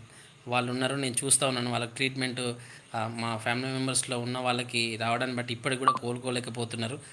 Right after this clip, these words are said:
చాలా ఖర్చు అవుతది. So కాబట్టి వాటి త్రాగే విషయంలో కూడా కొంత,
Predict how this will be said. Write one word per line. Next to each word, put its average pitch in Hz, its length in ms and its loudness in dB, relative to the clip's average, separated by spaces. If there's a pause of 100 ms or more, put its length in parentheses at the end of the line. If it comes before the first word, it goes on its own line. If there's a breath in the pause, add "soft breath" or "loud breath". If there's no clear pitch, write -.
(380 loud breath)
చాలా 139 260 8
ఖర్చు 143 360 2
అవుతది. 135 400 2
So 127 260 -2
కాబట్టి 131 500 0
వాటి 123 300 -2
త్రాగే 123 300 4
విషయంలో 131 400 0
కూడా 123 160 -2
కొంత, 117 420 -2